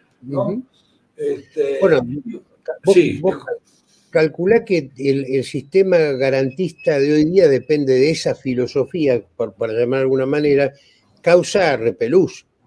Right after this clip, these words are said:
Speaker 2: Te da realmente escalofríos pensar que tenemos justamente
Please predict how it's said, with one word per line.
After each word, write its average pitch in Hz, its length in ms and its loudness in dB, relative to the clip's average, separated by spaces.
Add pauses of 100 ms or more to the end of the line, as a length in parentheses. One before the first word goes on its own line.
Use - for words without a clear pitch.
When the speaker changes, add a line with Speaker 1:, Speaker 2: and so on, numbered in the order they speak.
(200)
Speaker 2:
Te 113 140 -2
da 147 300 2
realmente 127 420 2
escalofríos 127 600 -2
pensar 127 500 -2 (460)
que 113 580 0 (340)
tenemos 135 380 0
justamente 139 880 -2